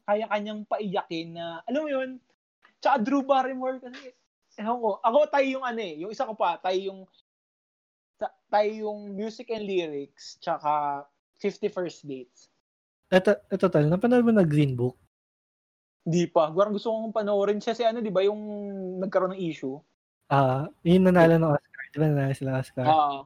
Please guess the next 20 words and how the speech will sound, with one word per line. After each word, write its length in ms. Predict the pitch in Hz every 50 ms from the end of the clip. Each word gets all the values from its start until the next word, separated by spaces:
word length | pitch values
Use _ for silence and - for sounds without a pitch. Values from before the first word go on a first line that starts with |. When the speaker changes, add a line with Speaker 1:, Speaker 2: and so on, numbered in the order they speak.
| _ _ _ _ _ _ _ _ _
Speaker 2:
Ah, 180 | 147 147 147 147
Speaker 1:
Maganda 180 | 143 143 147 170
ba? 140 | - -
Speaker 2:
sino 160 | - - 220 - -
kalaban 320 | 226 226 220 202 220 214 220
nila 160 | 214 214 208
nun? 220 | 208 220 240 240 233 - _ _ _ _ _ _ _ _ _ _ _ _ _ _ _ _ _ -
Speaker 1:
Ano 120 | 185 190 202
yata? 340 | 214 196 190 - 220 226 208 - - -
Bohemian? 480 | 175 160 185 185 185 180 190 226 240
Speaker 2:
La 60 | 277
La 80 | 285 254
Land 200 | - 226 196 - _
ba? 160 | - 160 190 214 - - - _ _ _ _ _ _ _ _ _
Speaker 1:
Hindi, 80 | - 175
Speaker 2:
Hindi. 140 | 233 214 240 262 262
Speaker 1:
Bohemian. 300 | 247 240 240 269 254 196 160 _ _ _ _ _ _ - -
Bohemian. 340 | 202 233 285 285 294 302 311
Speaker 2:
Green 120 | 339 339 _ _ _ _ _ _ _ -
Book. 160 | 151 151